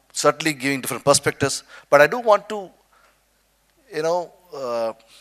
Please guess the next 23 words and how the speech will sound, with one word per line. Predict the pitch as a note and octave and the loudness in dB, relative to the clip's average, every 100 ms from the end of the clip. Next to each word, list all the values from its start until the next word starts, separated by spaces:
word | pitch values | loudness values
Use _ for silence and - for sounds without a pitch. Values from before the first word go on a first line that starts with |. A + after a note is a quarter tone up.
| - _ _ _ _ _ _ _ _ _ - | -20 _ _ _ _ _ _ _ _ _ -8
throw | D3 | -4
in | |
a | C#3 | 0
word | C3+ | 0
of | A#2+ | 0
caution. | C#3+ D3+ - - _ _ _ _ _ - _ _ | -2 -2 -4 -14 _ _ _ _ _ -20 _ _
This | - - | -2 0
is | F#3+ | 4
not | G#3+ A#3 | 6 6
about | F#3+ F#3+ - - _ _ _ _ _ _ _ | 4 2 2 -10 _ _ _ _ _ _ _
male | C3 D3+ | 2 2
bashing. | C3 A2+ - A2+ | 2 0 -2 -6
It's | D3 | -4
not | D#3 | -4
about | C#3 | -4
gender | A2+ A#2+ G#2 | -6 -6 -4
bashing. | F#2 - - _ _ _ _ - | -6 -8 -14 _ _ _ _ 4
All | C#3+ F#3 G3+ D3 | 12 12 12 6
men | C3+ D#3 D#3+ | 0 0 0
are | C3 C3+ | 0 0
equally | D3+ - D#3 C#3+ | -4 -6 -6 -4
concerned | - C3 B2 C3 A#2 C3 _ _ _ _ _ - | -4 -6 -4 -2 -2 -4 _ _ _ _ _ -6
of | A#2 A2+ | -2 -2